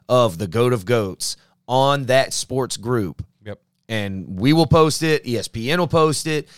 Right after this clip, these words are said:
Speaker 1: and we're trying to get you guys to make a poll. We're gonna make a poll, and you guys vote on that poll. We'll get our four voices, m-, uh,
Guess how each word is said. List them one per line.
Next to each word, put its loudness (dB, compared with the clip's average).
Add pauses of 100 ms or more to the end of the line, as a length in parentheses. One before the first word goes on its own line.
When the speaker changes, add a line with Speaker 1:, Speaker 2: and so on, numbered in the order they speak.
Speaker 1:
and -6
we're -2
trying -2
to -6
get -6
you -2
guys 0
to -2
make 0
a -2
poll. -2
We're -4
gonna -4
make -2
a -2
poll, 0 (220)
and -6
you 0
guys 2
vote 2
on 0
that -4
poll. -4 (280)
We'll -2
get 0
our 4
four -4
voices, -4
m-, -12
uh, -2